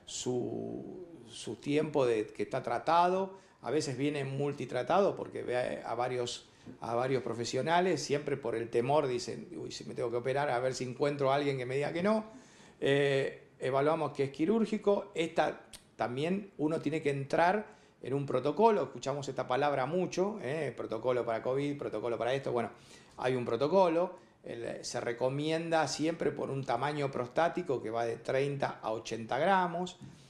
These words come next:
Eso determina el éxito también de la cirugía, ¿eh? Por eso esto está recomendado para ese tamaño prostático, eh, con lo cual hay que evaluar eso, hay que evaluar su prequirúrgico,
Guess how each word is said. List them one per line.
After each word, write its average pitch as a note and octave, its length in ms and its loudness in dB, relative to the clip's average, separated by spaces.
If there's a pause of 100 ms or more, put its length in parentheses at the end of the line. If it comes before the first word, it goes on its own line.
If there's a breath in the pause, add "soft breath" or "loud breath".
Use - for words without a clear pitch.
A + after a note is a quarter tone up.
(320 loud breath)
Eso D3+ 320 4
determina C3+ 500 0
el C3 120 2
éxito B2+ 500 0
también B2+ 400 -2
de A#2 260 -8
la - 120 -6
cirugía, F#3+ 640 0 (160)
¿eh? G3 320 -2 (240)
Por A2+ 160 -4
eso B2+ 340 0 (320 loud breath)
esto A#2+ 200 -4
está C#3 200 2
recomendado C3 800 2
para A2+ 280 0
ese C3+ 280 0
tamaño C3 560 0
prostático, F3 800 0 (560 loud breath)
eh, B2 1040 2
con C3+ 180 2
lo C#3 160 2
cual G3 480 6
hay C#3 120 -6
que C#3 80 -6
evaluar C#3 420 0
eso, G#3 300 4
hay D#3+ 60 -2
que B2+ 100 -4
evaluar A#2+ 480 0
su A#2 200 -8
prequirúrgico, F#3 1080 0